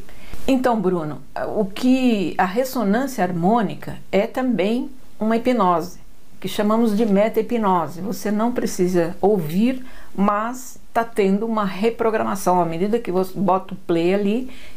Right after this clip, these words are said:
tem uma reprogramação na sua mente. E se minha mente está sendo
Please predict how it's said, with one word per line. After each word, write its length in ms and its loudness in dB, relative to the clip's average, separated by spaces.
tem 180 4
uma 140 0
reprogramação 760 0
na 120 4
sua 240 2
mente. 420 0
E 60 2
se 180 0
minha 200 2
mente 340 0
está 260 -2
sendo 260 -4